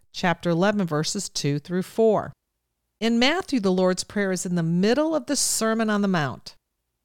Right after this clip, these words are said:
The sermon explains that Jesus demands a righteousness that exceeds that of the Pharisees,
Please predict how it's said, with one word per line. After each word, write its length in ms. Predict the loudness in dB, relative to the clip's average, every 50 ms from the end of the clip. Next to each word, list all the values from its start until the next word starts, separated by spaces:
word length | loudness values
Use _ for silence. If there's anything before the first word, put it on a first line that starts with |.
| _ _
The 100 | -2 -2
sermon 400 | -2 0 0 0 2 2 2 0
explains 520 | -2 -2 -4 -6 -4 -4 -2 -2 -2 -2 -2
that 120 | -4 -4
Jesus 560 | -4 -4 -2 -2 -2 -2 -2 -4 -4 -6 -6
demands 560 | -6 -4 -2 0 0 2 2 2 0 0 -2 -2
a 60 | -4
righteousness 760 | -4 -2 -2 -2 -2 -2 -2 -6 -6 -4 -2 -2 -2 -2 -4
that 140 | -4 -6
exceeds 560 | -6 -6 -6 -8 -4 -4 -4 -4 -4 -6 -4 -4
that 120 | -2 -2
of 100 | -2 -2
the 60 | -4
Pharisees, 960 | -8 -6 -4 -4 -2 -2 -2 -2 -4 -2 -2 -4 -4 -4 -6 -8 -10 -10 -12